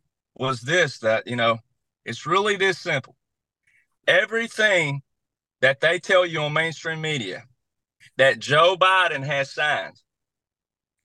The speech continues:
on his own, that has to do with the military especially, is nowhere to be found in the house dot gov or any of the actual acts or the codes. Nowhere to be found.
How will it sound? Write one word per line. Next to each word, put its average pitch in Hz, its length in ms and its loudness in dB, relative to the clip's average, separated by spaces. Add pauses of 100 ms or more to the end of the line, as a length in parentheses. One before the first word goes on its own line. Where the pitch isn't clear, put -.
(600)
on 185 260 0
his 190 260 -2
own, 170 340 2 (1500)
that 135 160 2
has 160 280 2
to 208 100 -10
do 208 180 -2
with 196 100 -4
the 190 60 -4
military 190 440 -2
especially, 143 540 -4 (920)
is 139 260 -2
nowhere 214 580 2
to 214 80 -6
be 220 220 -4
found 165 580 -2 (420)
in 156 160 0
the 127 100 2
house 175 420 0
dot 185 300 0
gov 180 500 0 (380)
or 147 260 -6
any 185 260 -8
of 185 80 -4
the 170 80 2
actual 175 400 0
acts 175 460 0
or 160 100 -8
the 147 100 -10
codes. 147 480 -2 (240)
Nowhere 196 440 2
to 226 100 0
be 220 160 -8
found. 202 440 -2